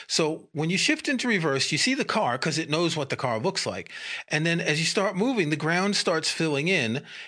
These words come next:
and it's using the same kind of distortion to make it look like you're watching from above.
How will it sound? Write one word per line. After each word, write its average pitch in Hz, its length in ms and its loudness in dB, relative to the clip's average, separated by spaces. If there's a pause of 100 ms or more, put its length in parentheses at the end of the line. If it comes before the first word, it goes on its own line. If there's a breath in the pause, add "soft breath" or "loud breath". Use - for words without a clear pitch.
(120 loud breath)
and 151 100 4
it's 156 140 2
using 180 240 2
the 151 80 2
same 226 260 2
kind 202 220 2
of 180 80 0
distortion 165 720 2
to 156 140 -2
make 170 240 2
it 160 100 -2
look 170 400 -2
like 160 320 0
you're 156 140 0
watching 147 480 0
from 127 100 -4
above. 131 300 0